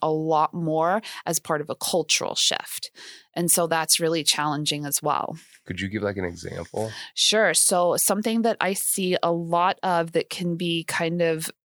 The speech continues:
Speaker 1: tough on the mental health of an individual later in life is a lot of parentification of kids. And so what that is, is giving kids responsibilities that belong to adults. The biggest way we see this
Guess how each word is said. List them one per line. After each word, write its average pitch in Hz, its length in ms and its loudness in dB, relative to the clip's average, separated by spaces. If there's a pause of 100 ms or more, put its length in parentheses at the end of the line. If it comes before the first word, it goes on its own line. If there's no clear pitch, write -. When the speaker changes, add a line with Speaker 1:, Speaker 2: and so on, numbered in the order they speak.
(200)
Speaker 1:
tough - 400 0
on 170 480 0
the 170 80 0
mental 170 340 0
health 175 240 0
of 165 80 -6
an 165 100 -2
individual 165 560 -2
later 165 300 2
in 165 160 -2
life 160 200 -2
is - 140 0
a 165 60 -2
lot 160 400 0
of - 100 -4
parentification 156 1400 -2
of - 140 -10
kids. - 500 -2 (400)
And 175 120 0
so 165 200 2
what 165 300 0
that 208 220 2
is, 170 300 2
is 170 220 -2
giving 175 340 0
kids 170 320 0
responsibilities 156 1080 0
that - 240 -2
belong 151 440 0
to 151 200 -2
adults. - 640 0
The 165 100 -4
biggest 160 500 0
way 190 180 2
we 190 120 0
see 170 280 0
this 185 420 2